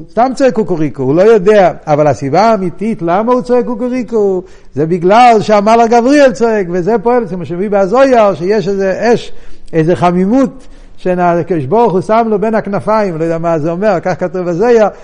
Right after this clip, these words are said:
יש איזה חמ-, על פרסילס הכוונה היא שבעצם היסרו זה במלאך גבריאל.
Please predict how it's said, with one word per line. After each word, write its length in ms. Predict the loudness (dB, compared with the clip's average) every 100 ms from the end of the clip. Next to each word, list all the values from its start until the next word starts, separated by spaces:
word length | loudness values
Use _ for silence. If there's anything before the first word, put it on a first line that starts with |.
| -20 -6
יש 260 | -2 0 0
איזה 180 | -2 0
חמ-, 580 | 0 -2 -8 -14 -12 -6
על 100 | -4
פרסילס 520 | -2 -2 2 4 4 4
הכוונה 480 | 2 2 2 2
היא 300 | 2 2 -2
שבעצם 720 | -2 -2 0 2 2 2 0
היסרו 640 | 0 0 2 4 4 2 0
זה 120 | -2
במלאך 340 | -4 -4 -4
גבריאל. 360 | -4 -4 -4